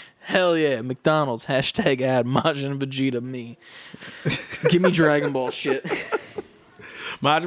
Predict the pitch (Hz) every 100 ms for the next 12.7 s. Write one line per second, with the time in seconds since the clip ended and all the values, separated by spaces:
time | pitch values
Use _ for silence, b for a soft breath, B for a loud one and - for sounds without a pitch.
0 | 170 156 190 151 131 131 123 123 117 -
1 | - - - - - - - - - -
2 | - - _ 139 147 160 151 - 160 156
3 | 160 156 - 160 180 110 - 151 151 151
4 | 151 143 135 147 143 139 143 123 127 -
5 | - - - 117 135 175 - b b -
6 | 147 185 180 156 113 127 110 120 123 123
7 | 147 156 156 b b b b b - 143
8 | 120 113 120 123 139 151 _ 127 110 123
9 | 135 131 120 107 147 123 113 110 104 127
10 | 139 147 156 160 139 135 123 123 127 -
11 | 131 139 131 135 123 120 - - - 123
12 | - 131 123 120 98 107 -